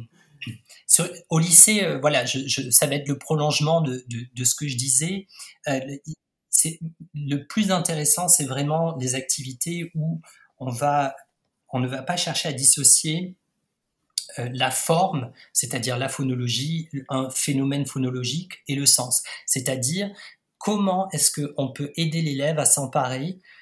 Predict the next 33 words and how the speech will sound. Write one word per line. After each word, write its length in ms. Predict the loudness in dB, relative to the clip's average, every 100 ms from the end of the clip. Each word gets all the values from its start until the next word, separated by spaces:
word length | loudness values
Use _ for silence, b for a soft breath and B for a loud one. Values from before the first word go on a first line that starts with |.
| b -6
de, 240 | -4 -2
de, 380 | -6 -8 -8 -8
d'un 200 | -6 -4
phénomène 500 | -2 0 0 0 -2
phonologique, 840 | -4 -4 -4 -4 -4 -4 -4 -6 -10 b b b b _ -4
euh, 300 | -4 -6 -10 -12 -12 -14 _ _ _ _ _ _ _ _ -2
et 40 |
là, 200 | 0 2
là, 240 | 2 0 -2
là, 200 | 2 4
c'est 160 | 4
le 100 | 0
plus 180 | -4 -4
dur 320 | -2 -2 -2
quand 260 | -4 -6 -6
on 80 | -4
travaille 400 | -2 -2 -2 -4
l'intonation 680 | -6 -6 -4 2 2 2 -2
au 60 |
lycée, 520 | 0 4 6 4 -2 B B B B _
et 80 | -6
de 100 | -2
manière 300 | 0 0 0
générale, 400 | 0 0 2 2
l'intonation 500 | 0 -4 -2 -2 -2
tout 180 | -6 -10
court, 300 | -10 -2 2
c'est 180 | 2 2
que 240 | -6 -8 b b b _ _ _ -6
l'intonation 720 | -2 -2 0 2 4 4 2
est 180 | 0
intimement 520 | 0 0 0 2 2 0
liée 580 | -2 -4 -2 -4 -6